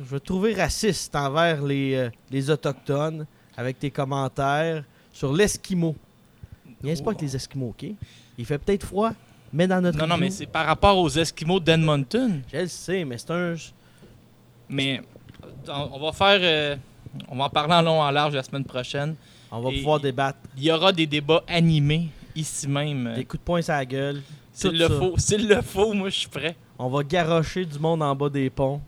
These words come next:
Speaker 1: On est prêt à tout pour survenir <laughs> à notre fin.
Speaker 2: <laughs>
Speaker 1: Et surtout, Laurent, après ça, on va discuter de Jean-Pascal contre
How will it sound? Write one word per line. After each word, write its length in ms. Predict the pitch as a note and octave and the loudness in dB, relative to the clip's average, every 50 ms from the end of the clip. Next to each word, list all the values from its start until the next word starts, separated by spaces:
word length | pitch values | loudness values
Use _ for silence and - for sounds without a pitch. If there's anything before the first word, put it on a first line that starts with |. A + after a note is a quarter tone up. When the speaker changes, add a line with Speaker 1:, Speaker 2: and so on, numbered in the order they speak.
| - - - - - - - - | -16 -20 -20 -20 -20 -20 -12 -4
Speaker 1:
On 160 | A#2+ B2+ C#3 E3 | -2 0 2 2
est 100 | E3+ D#3+ | 2 2
prêt 300 | - F3 E3+ F3+ G3 - | 2 2 0 0 0 0
à 140 | - C#3+ C3+ | -2 -4 -4
tout 320 | - - D#3+ F3 F3 E3+ - - - _ _ _ - | -4 -4 -4 -2 -2 -4 -6 -12 -20 _ _ _ -10
pour 260 | C3+ B2 B2 B2 - | -8 -8 -8 -10 -12
survenir 720 | - - D3+ C#3 C#3 C3+ C#3 C3 C3 C#3 C#3 C#3 C3+ - - | -8 -6 -4 -4 -2 -2 -4 -2 -2 -4 -4 -4 -6 -10 -16
<laughs> 80 | - - | -14 -14
à 40 | D3+ - - - | -14 -12 -8 -2
notre 420 | D#3+ F3+ F3+ - - D#3 D#3+ D#3 - - D#3+ - | -2 0 -2 -2 -4 -4 -4 -4 -4 -4 -6 -4
fin. 160 | - - - - - - - - | -2 -2 -4 -4 -4 -8 -10 -8
Speaker 2:
<laughs> 280 | E3 - G3+ F3+ - - | -6 -6 -6 -6 -4 -2
Speaker 1:
Et 320 | F3+ A3 B3+ C#4 D4 F4+ - | -2 0 0 -2 -4 -6 -10
surtout, 520 | - - - A#3 A#3 A3 - - B3+ C#4 C4 | -12 -8 -4 -2 -2 -2 -2 -4 -4 -4 -2
Laurent, 420 | A#3+ G#3+ G3 F3+ F#3+ G3+ G#3 A#3 C4 - - - - - - - | -2 -2 0 0 -2 -2 -4 -6 -8 -12 -16 -18 -20 -20 -12 -4
après 320 | - D3+ D#3+ - F3 F3+ E3+ | -2 -2 -2 0 0 -2 -2
ça, 320 | - - F#3+ G#3 A3+ C#4 C#4 | -2 -2 -2 -2 -2 -2 -4
on 80 | F3+ D#3+ | -4 -4
va 160 | D3 D#3+ E3 | -2 -2 -4
discuter 680 | D#3 D3 D3 - - - - - - E3+ F#3 G3+ G#3+ G#3 - - - - - - - _ B2+ | -4 -6 -10 -14 -16 -16 -18 -8 -6 -4 -4 -4 -6 -8 -14 -20 -20 -20 -20 -20 -20 _ -6
de 220 | B2+ C#3 C#3 C#3 C3+ | -2 0 2 2 2
Jean-Pascal 1120 | B2+ C#3 F#3 G3+ G3+ - G#3 F#3 F3+ E3 - - F#3 E3+ E3+ F3+ F#3 G3+ G3 F#3 F3 D#3 - - - - - - - - - - - - - | 2 2 2 2 2 4 4 4 4 2 0 0 2 2 2 2 2 0 -4 -6 -8 -12 -14 -16 -20 -20 -20 -20 -20 -20 -20 -20 -20 -8 -2
contre 400 | E3 E3 F3+ G3 G3 - - - | 0 2 2 2 0 -4 -10 -18